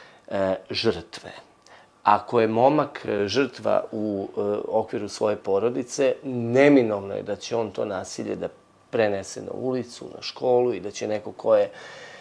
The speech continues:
e, nevin na kraju da strada. Ta prva priča, e, ona ima otvaranje tako da niko ne zna o čemu će tu tačno da se radi. Ja sam razmišljao o tome kako bi bilo da sad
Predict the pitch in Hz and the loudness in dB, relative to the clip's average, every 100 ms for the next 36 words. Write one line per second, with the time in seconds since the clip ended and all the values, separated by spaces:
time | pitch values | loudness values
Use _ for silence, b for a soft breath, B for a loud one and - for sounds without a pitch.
0 | B B B B B - 110 110 110 123 | B B B B B -2 2 6 6 4
1 | 120 120 120 113 104 98 - 101 101 98 | 6 6 6 4 -2 -4 -2 0 0 -2
2 | 95 - 85 80 78 - _ - - 139 | -6 -6 -4 -4 -6 -12 _ -8 4 6
3 | 139 127 123 123 - 101 92 - 135 135 | 6 0 0 0 -2 -8 -8 -6 0 0
4 | 135 - _ - 104 98 101 202 101 - | -2 -8 _ -8 -4 -2 -2 0 -2 -4
5 | - _ _ _ _ _ _ _ _ _ | -8 _ _ _ _ _ _ _ _ _
6 | _ _ _ _ _ _ _ _ _ - | _ _ _ _ _ _ _ _ _ -2
7 | 113 143 139 135 131 - 107 98 110 139 | 0 2 2 2 2 0 -2 0 2 0
8 | 123 - 107 - 131 107 110 147 - 117 | -2 -2 -4 -2 -4 -2 0 0 -2 -8
9 | 101 107 113 110 95 107 104 107 - - | -2 -2 -2 -6 -8 -6 -6 -6 -10 -10
10 | 110 - 95 - 95 - - 90 - - | -8 -4 -4 -6 -10 -10 -6 -4 -4 -2
11 | 101 117 127 107 95 117 - 123 117 120 | -2 -2 -4 -6 -6 -6 -2 -2 0 0
12 | 113 - 147 131 117 104 110 131 107 - | 0 -2 -4 -4 -4 -4 -2 -2 -4 -4
13 | - | -2